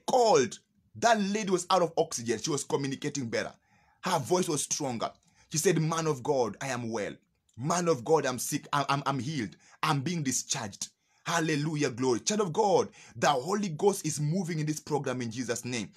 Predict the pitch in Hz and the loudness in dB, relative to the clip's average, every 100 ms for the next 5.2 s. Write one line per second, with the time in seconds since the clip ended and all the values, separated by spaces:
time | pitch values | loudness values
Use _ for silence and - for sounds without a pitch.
0 | - - - - - 208 208 - 202 196 | -20 -20 -20 -2 0 2 0 -2 -2 -2
1 | 185 - 202 175 143 143 156 151 185 196 | -2 -2 2 4 2 0 -2 -2 -2 0
2 | 127 - - - 180 185 131 170 220 156 | 0 0 -10 -2 2 2 0 -2 -2 -2
3 | 156 113 - 226 156 117 135 104 82 _ | -6 -6 -6 -4 -2 0 0 -2 -8 _
4 | _ _ _ 208 190 165 175 170 156 120 | _ _ _ -2 0 2 0 0 -2 -4
5 | 104 - | -4 -8